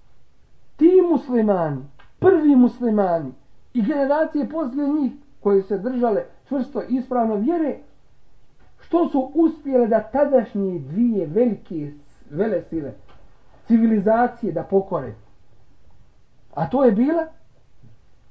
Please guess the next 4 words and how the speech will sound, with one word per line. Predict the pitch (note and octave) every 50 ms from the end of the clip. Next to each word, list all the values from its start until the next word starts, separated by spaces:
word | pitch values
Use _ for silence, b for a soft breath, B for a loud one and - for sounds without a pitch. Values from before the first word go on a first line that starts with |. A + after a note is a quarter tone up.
| - - - -
Perzijska | - G3 A3+ A3+ G3+ A#3+ C4 A#3+ G#3+ - - A#3+ G#3+ - -
i | A3 G3+
Rimska | F#3+ A3+ B3 B3 G#3 G3+ - - - F3 - -
imperija. | F#3+ F3+ E3 - F3 D#3 C3 C3 B2 B2 -